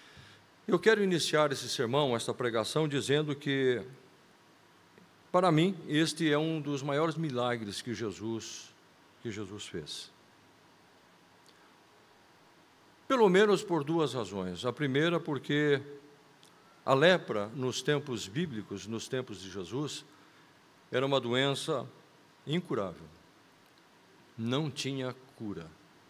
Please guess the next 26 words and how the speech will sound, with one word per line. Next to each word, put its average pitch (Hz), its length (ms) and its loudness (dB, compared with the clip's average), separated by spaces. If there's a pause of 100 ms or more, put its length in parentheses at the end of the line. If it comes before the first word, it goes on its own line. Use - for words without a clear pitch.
(1300)
Um 120 80 -6
leproso 143 560 2
era 131 160 0
considerado 123 680 -4
morto, 120 580 0
de 104 80 -4
acordo 117 320 -2
com 107 140 -8
o 98 40 -4
livro 110 200 -6
de 107 120 -8
Números, 101 520 -4
capítulo 107 480 -8
doze, 110 400 -4
versículo 95 520 -10
doze. 82 340 -12 (2250)
Era 110 200 -2
uma 127 160 0
questão 131 440 -4
de 143 140 -6
tempo, 117 400 -2
era 104 100 -2
uma 107 160 -4
questão, 117 460 -4
talvez, 104 400 -4
de 104 260 -4